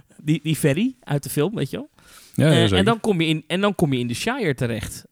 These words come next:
Speaker 1: Eh, en dat is heel groot opgezet. Denk, zo zie ik het voor me.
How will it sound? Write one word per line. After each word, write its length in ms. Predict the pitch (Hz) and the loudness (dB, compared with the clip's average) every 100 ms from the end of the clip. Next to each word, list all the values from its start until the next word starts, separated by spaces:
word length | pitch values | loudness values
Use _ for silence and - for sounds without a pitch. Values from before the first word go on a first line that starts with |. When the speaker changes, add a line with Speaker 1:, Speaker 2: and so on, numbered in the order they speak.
| _ | _
Speaker 1:
Eh, 760 | 143 131 127 127 123 123 123 - | -2 0 2 2 2 2 0 -2
en 300 | 143 143 - | -2 -2 -4
dat 240 | 139 147 151 | -4 -4 -2
is 100 | 143 | -2
heel 200 | 185 240 | 0 2
groot 280 | 202 170 | 4 4
opgezet. 460 | 202 - 151 131 - | 4 2 0 0 -2
Denk, 200 | 131 127 - 131 | -4 -6 -6 -14
zo 240 | - 165 147 | -4 2 2
zie 100 | 147 | 2
ik 80 | |
het 100 | 123 | -4
voor 240 | - 180 135 | -6 -4 -4
me. 160 | 120 | -6